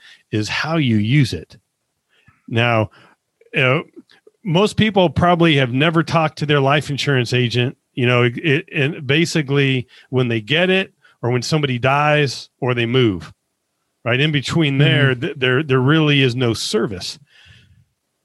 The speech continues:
Speaker 1: Infinite banking is the exact opposite, 'cause there's gonna be questions. "Okay, I have this policy. Now, how do I use it? How do I leverage that? And how, what do I use it for?" And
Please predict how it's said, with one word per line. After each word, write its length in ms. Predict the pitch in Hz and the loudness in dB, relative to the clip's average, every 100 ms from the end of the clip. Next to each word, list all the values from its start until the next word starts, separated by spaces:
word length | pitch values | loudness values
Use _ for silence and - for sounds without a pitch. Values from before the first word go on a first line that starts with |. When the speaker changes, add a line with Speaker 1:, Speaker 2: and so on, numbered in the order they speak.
| _ | _
Speaker 1:
Infinite 380 | 160 160 180 160 | -2 0 0 0
banking 720 | 160 185 - 170 156 147 165 - | 0 0 0 2 2 0 -4 -4
is 500 | 160 131 120 110 113 | 0 2 2 -2 -4
the 140 | 139 | -2
exact 380 | 123 113 131 - | -2 0 0 0
opposite, 520 | 127 127 117 - 95 _ _ _ _ _ _ _ _ | 0 0 -4 -8 -12 _ _ _ _ _ _ _ _
'cause 260 | 131 120 113 | -4 -4 -2
there's 340 | 143 165 139 | 0 2 0
gonna 220 | - 160 | -2 -2
be 140 | 139 123 | -4 -6
questions. 400 | - 160 139 127 | -2 -2 -2 -2
"Okay, 320 | 175 160 127 | -2 -2 -4
I 140 | 107 | -4
have 280 | 110 143 160 | -6 -4 -4
this 160 | 147 127 | -4 -4
policy. 520 | - 180 156 - 135 | -2 0 0 -2 -4
Now, 160 | 127 117 | -4 -2
how 160 | 156 | 0
do 120 | 151 | 0
I 80 | 135 | 0
use 280 | 127 151 117 | 0 0 -2
it? 140 | 85 _ _ _ _ | -6 _ _ _ _
How 180 | - 156 | -4 -2
do 140 | 165 | 0
I 420 | 156 151 143 135 - _ _ _ - | 2 2 2 -2 -6 _ _ _ -12
leverage 520 | 131 151 165 156 127 | -2 0 0 0 0
that? 300 | 143 143 143 | 0 2 2
And 140 | 135 120 | 0 -4
how, 400 | - 151 151 156 | -4 -2 -2 -2
what 360 | 175 139 147 | -6 -2 0
do 120 | 156 | 2
I 60 | 143 | 2
use 260 | 139 139 117 | 0 -2 -4
it 140 | - | -12
for?" 640 | - 190 180 175 165 156 | -4 2 4 4 4 2
And 360 | 147 131 131 120 | 0 -2 -2 -4